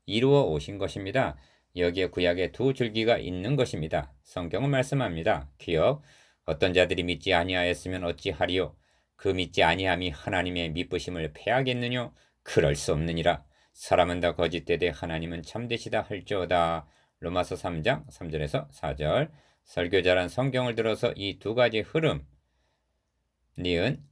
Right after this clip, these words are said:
즉 인간의 거짓됨과 하나님의 참되심을 증거하라고 세움을 입은 자들인 것입니다. 그래야만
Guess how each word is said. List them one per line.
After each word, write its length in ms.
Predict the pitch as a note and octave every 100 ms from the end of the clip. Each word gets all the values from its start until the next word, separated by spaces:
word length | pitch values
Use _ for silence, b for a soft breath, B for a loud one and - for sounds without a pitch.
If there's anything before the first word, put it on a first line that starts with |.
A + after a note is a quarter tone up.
| -
즉 240 | A#2 -
인간의 440 | - G2 G2 F#2+ F#2
거짓됨과 640 | F#2+ F#2+ - F#2 F2+ F2+
하나님의 400 | D#2+ B2+ C3+ B2+
참되심을 560 | - B2+ B2 A#2 A#2 A2
증거하라고 680 | A2 G#2+ G2+ G2 G2+ C3 -
세움을 500 | - C3 C#3 C3+ C3
입은 200 | A#2 A#2+
자들인 360 | A2 F2 E2 F2+
것입니다. 560 | F2 F#2 E2+ B2 A2 b b _
그래야만 600 | - F2 E2+ E2 A#2+ D#3+